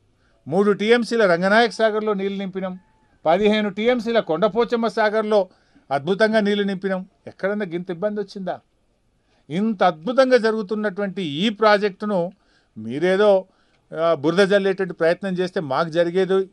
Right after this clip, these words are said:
ఏం లేదు. ప్రజలకు మా మీద పూర్తి విశ్వాసం ఉంది. అసాధ్యం అనుకున్నటువంటి గోదావరి నీళ్లను ఇవాళ సుసాధ్యం చేసినటువంటి ఘనత ఇవాళ కేసీఆర్ గారిది, టీఆర్ఎస్ ప్రభుత్వానికి.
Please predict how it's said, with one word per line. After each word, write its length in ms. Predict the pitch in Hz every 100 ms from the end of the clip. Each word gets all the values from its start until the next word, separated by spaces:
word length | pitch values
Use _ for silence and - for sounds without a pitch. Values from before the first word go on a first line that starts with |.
| 143
ఏం 160 | 170
లేదు. 240 | 165 180 151
ప్రజలకు 440 | 135 135 175 165
మా 140 | 165
మీద 140 | 160 170
పూర్తి 360 | 165 175 -
విశ్వాసం 500 | 156 147 180 170 -
ఉంది. 240 | 147 185 151 _ _ _ _ _ _ _ _ _ _ -
అసాధ్యం 720 | 131 139 180 220 208 165 226
అనుకున్నటువంటి 840 | 226 220 214 214 214 196 208 208 190
గోదావరి 640 | 165 190 208 208 202 196
నీళ్లను 500 | 190 202 220 262 254 _ _ _ -
ఇవాళ 240 | 160 180
సుసాధ్యం 680 | 170 170 175 208 208 208 208
చేసినటువంటి 500 | 196 196 190 190 170
ఘనత 540 | 143 165 190 214 180 190 -
ఇవాళ 180 | 151 156
కేసీఆర్ 520 | 151 160 180 190 175
గారిది, 320 | 170 165 160
టీఆర్ఎస్ 420 | 190 151 151 147 -
ప్రభుత్వానికి. 520 | 160 190 185 156 123